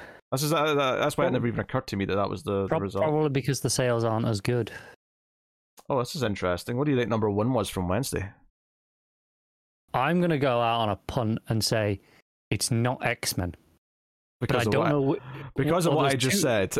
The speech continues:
Speaker 1: <laughs>
Speaker 2: No, no, no, but I th-, I think that there are two really interesting for different reasons number ones that I think the,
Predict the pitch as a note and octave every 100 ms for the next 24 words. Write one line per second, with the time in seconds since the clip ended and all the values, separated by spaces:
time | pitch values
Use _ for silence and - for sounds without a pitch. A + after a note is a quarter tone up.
0 | - D5+ A3 - G3 - E3+ F3+ G3 F#3+
1 | F3+ C3 D3 D3+ D3 D3 C#3 D#3+ D#3 D3
2 | B2 C#3 C3+ - - F3 E3+ A#2 C#3 D3
3 | C#3+ B2 - - _ _ _ _ _ -
4 | F3+ F#3+ F#3 - D#3+ - B2 E3 - D#3+
5 | C3 C#3+ C3 B2+ A#2+ G#2+ A#2+ A#2 G#2 A2
6 | G#2 F#2+ F#2+ - - - _ _ - A#2+
7 | A2+ - A#2 G#2+ - - - _ _ _
8 | _ _ _ _ _ - F#3